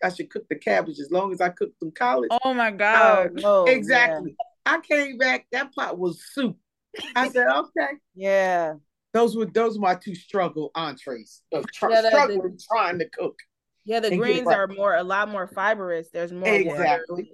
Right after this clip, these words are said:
Speaker 3: Yeah. <laughs>
Speaker 1: I learned that the hard way, sis. Learned it the hard way.
Speaker 3: <laughs>
Speaker 2: Well, Chef Mimi, thank you so much for joining us today. This was fantastic.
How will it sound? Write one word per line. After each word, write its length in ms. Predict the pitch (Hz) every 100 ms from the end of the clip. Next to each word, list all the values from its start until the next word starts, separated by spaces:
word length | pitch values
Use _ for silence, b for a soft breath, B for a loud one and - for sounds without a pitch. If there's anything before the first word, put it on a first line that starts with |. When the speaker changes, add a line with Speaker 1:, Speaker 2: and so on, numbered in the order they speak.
| -
Speaker 3:
Yeah. 400 | 170 170 165 262
<laughs> 760 | 359 440 320 440 269 262 - 285
Speaker 1:
I 200 | 254 226
learned 240 | 262 262
that 200 | 262 240
the 100 | 233
hard 300 | 208 220 196
way, 180 | 180 170
sis. 340 | 151 160 143 -
Learned 220 | 196 202
it 140 | 202 170
the 80 | 160
hard 200 | 139 453
way. 600 | 480 - 349 - 311 302
Speaker 3:
<laughs> 40 | - _ _ _ _ _ -
Speaker 2:
Well, 80 | 220
Chef 180 | 254
Mimi, 320 | 240 220 208 196
thank 460 | - - 440 -
you 120 | 175
so 460 | 165 - - 190 190
much 420 | 196 170 143 - - -
for 100 | 175
joining 380 | 156 175 165
us 160 | 151 -
today. 240 | 143 151
This 240 | 151 226 -
was 160 | 202
fantastic. 800 | - 151 143 147 123 - 123 -